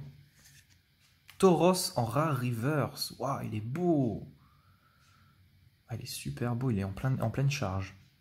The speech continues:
Ok, très, très bien. Un beau Tauros. Et on termine le booster avec un Sévipère en rare. J'ai cru qu'il était holographique, mais pas du tout.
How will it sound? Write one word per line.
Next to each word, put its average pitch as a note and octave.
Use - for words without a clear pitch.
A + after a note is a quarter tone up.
Ok, B2+
très, -
très -
bien. G#2+
Un G2
beau C3
Tauros. -
Et C#3
on C3+
termine A2+
le G#2
booster G#2
avec A2
un A#2+
Sévipère C3
en A2+
rare. G2+
J'ai A#2+
cru C3
qu'il C#3
était A#2+
holographique, A2+
mais G#2
pas A2
du G2
tout. -